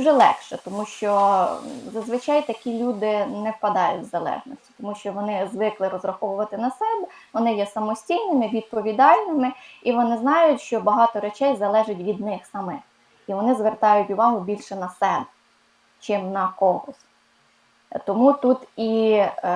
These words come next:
варіант того, щоб от вилікуватись, це звернути увагу на себе, на свої внутрішні потреби, подивитися, які вони там, полюбити їх,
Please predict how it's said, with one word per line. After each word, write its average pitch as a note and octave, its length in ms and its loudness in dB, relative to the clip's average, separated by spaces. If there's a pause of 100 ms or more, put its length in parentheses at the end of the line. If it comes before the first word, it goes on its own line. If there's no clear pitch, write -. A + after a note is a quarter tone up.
(340)
варіант A3+ 440 6
того, G#3+ 280 6
щоб G#3 220 -4
от G3+ 180 -2
вилікуватись, C4 800 4
це A3 140 -2
звернути G#3+ 440 -2
увагу F#3 460 2
на F3+ 140 -6
себе, C4 400 2 (320)
на G#3+ 180 -6
свої G#3+ 260 -4
внутрішні G#3 640 -6
потреби, F#3+ 640 2
подивитися, G#3+ 680 2
які F#3+ 380 -4
вони G3 340 -4
там, B3 240 0 (360)
полюбити A3+ 720 6
їх, A#3 400 0